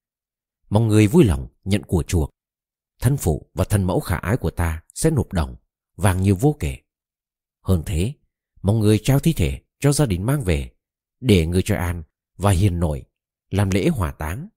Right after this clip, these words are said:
khi ta vĩnh biệt cõi đời." Angelus cau mày nhìn rồi nói:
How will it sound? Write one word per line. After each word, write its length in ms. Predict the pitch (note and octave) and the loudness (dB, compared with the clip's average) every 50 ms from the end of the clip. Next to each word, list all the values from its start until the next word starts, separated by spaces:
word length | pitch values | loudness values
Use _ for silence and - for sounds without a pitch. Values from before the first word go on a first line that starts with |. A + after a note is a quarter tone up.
| _ _ | _ _
khi 140 | _ - A2+ | _ -2 -2
ta 240 | - - F#2 F2 F2+ | 0 0 -2 -2 -2
vĩnh 220 | E2 G2 - - | -2 -4 -6 -4
biệt 120 | C3 E2 C#2+ - | -4 -6 -4 -6
cõi 200 | - - - C#3 | -8 -8 -6 -4
đời." 260 | F2 C#2+ C#2 B1+ - _ _ _ _ _ _ _ _ _ _ _ _ _ _ _ _ _ _ _ _ _ _ _ _ _ _ _ _ _ _ _ _ _ _ _ _ _ _ _ _ _ _ _ _ _ _ | -4 -6 -6 -8 -14 _ _ _ _ _ _ _ _ _ _ _ _ _ _ _ _ _ _ _ _ _ _ _ _ _ _ _ _ _ _ _ _ _ _ _ _ _ _ _ _ _ _ _ _ _ _
Angelus 520 | A2 G#2+ - - G2+ E2 F2 G2 D3+ F3 - - - _ _ _ _ _ _ | -4 -4 0 0 0 2 2 2 2 0 -2 -8 -16 _ _ _ _ _ _
cau 120 | D#3 E3+ | 0 0
mày 160 | E3 A2 D#2 D2 | 0 0 -2 -2
nhìn 240 | D#2 E2 D2+ B1+ A#1+ - | -2 -4 -4 -4 -8 -12
rồi 220 | _ - F2 E2 D2 | _ -2 -2 0 0
nói: 280 | D2 D2 F2 A2 C3+ | 0 -2 -2 -4 -4